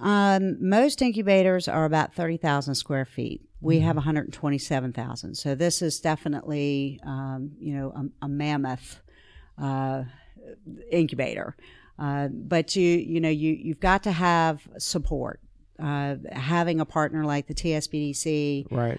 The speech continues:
Speaker 1: uh, as an anchor tenant, Chattanooga Technology Council,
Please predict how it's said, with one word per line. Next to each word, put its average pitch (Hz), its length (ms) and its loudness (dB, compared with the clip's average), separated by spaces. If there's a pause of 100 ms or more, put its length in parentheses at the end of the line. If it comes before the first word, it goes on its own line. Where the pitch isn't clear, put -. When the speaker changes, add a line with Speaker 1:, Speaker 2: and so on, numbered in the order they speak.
(160)
Speaker 1:
uh, 143 380 0
as 143 180 -2
an 151 100 2
anchor 147 260 0
tenant, 143 540 -4
Chattanooga 143 500 0
Technology 143 680 -4
Council, 139 560 -2